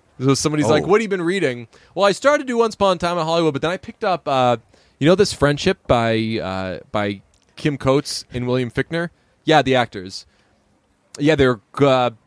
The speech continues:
Speaker 1: they're good, they're actually very good friends. They, they talk about it in the
Speaker 2: Their
Speaker 1: book."
Speaker 2: book is incredible.
Speaker 1: It's all it's about. You have to,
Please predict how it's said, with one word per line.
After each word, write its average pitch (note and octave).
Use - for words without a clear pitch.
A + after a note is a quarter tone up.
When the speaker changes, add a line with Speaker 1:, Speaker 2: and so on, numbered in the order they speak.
Speaker 1:
they're C3
good, A2+
they're C3+
actually C3
very A2+
good G#2
friends. F#2
They, A2+
they A#2
talk B2
about A2
it G2+
in G2
the G#2
Speaker 2:
Their A2
Speaker 1:
book." F2+
Speaker 2:
book -
is F2+
incredible. -
Speaker 1:
It's B2+
all B2
it's -
about. G2+
You B2+
have B2+
to, A2